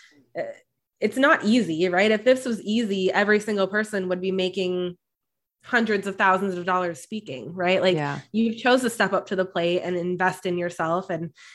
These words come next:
Speaker 1: invest in us and your time. So go all in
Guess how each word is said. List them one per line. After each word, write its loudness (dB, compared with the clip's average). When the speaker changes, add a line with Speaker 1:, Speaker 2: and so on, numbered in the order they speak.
Speaker 1:
invest 2
in 6
us 2
and 2
your 4
time. 0
So 2
go 4
all 0
in -4